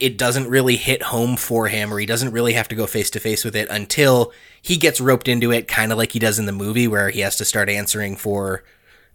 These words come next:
a crime he didn't do to the robot. And also when he meets Freya,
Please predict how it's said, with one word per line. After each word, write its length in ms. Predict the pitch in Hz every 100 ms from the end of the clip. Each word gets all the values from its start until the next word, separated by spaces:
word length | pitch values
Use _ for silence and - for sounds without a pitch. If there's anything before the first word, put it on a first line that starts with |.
| -
a 60 |
crime 280 | - 110 101
he 80 | 101
didn't 240 | 107 107
do 240 | 95 104 104
to 140 | 113
the 100 | 98
robot. 480 | 95 98 117 127 127 _ _ _ _
And 160 | 143 131
also 240 | 120 -
when 160 | 117 113
he 80 | 107
meets 280 | 104 -
Freya, 640 | - - 127 117 101 95